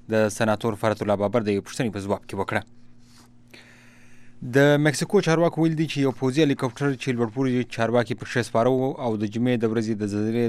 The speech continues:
ځپلو سیمو ارزیابي یې کوله، سقوط کړی دی، چې له ام-، چې له امله یې په مځکه کې دیارلس تنه مړه کړي دي، چې درې ماشومان پکښې شامل دي. په دغه پوځي هلیکاپټر کې د مکسیکو د کورنیو چارو وزیر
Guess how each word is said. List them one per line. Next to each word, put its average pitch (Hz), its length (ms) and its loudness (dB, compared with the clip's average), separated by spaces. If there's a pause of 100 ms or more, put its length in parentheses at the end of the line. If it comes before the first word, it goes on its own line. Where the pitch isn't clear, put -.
(100)
ځپلو 131 260 -4 (120)
سیمو 123 320 -2
ارزیابي 104 380 -2
یې 139 120 2
کوله، 127 200 0 (100)
سقوط 107 280 -8
کړی 95 200 -4
دی، 95 80 -6 (680)
چې - 120 -6
له 107 40 4
ام-، 117 220 0 (180)
چې - 120 -12
له 107 120 0
امله 143 240 4
یې 139 100 4
په 131 100 -4
مځکه 131 240 0 (100)
کې 139 120 -2 (140)
دیارلس 127 300 2
تنه 101 140 -2
مړه 92 200 -8
کړي 139 180 -2
دي، 147 160 0
چې - 120 -12
درې 110 120 2 (100)
ماشومان 95 400 -4
پکښې - 260 -12
شامل 92 300 -6
دي. 95 80 -4 (720)
په 123 120 0
دغه 127 220 2
پوځي 131 200 2
هلیکاپټر 139 400 0
کې 143 140 0
د 120 100 4
مکسیکو 123 520 -2
د 123 40 4 (600)
کورنیو 123 400 0
چارو 110 180 2
وزیر 110 300 0